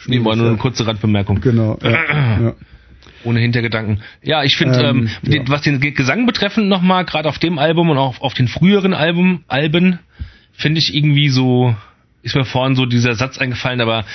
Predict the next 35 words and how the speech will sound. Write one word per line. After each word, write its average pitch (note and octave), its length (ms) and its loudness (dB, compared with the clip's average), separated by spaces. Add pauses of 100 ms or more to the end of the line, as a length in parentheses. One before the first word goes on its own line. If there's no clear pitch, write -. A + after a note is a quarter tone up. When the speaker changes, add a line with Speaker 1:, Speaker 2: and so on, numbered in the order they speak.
(240)
Speaker 1:
der, A#2 160 -4
das A2 160 -2
kommt C#3 120 2
wahrscheinlich B2+ 300 -2
daher, A#2+ 380 -2
dass G#2+ 160 -4
die A#2+ 100 -2
Platte A2+ 360 -4
halt A#2 200 -2
der G2+ 300 0 (180)
Freiwillige A2+ 440 -2
Bettler B2 360 -2
heißt. A#2 260 -4 (220)
Das - 140 -6
könnte E3+ 240 0
irgendwie D#3+ 300 2
auch C3+ 120 -4
Black B2+ 360 -4
Metal D#3+ 260 0
oder C#3 240 2
so C3 160 0
aus, B2+ 240 -4
aus, B2 260 -4
aus A#2+ 200 -6
dem, A#2+ 280 0 (280)
aus A#2 180 -4
so C#3 60 0
einem A#2+ 240 0
belgischen, B2+ 760 0 (300)
aus A#2+ 180 -4
einer B2 140 2
belgischen C3+ 420 -2
Obdachlosenszene A#2 840 0
kommen. E3 280 0
<laughs> D#3 1120 -2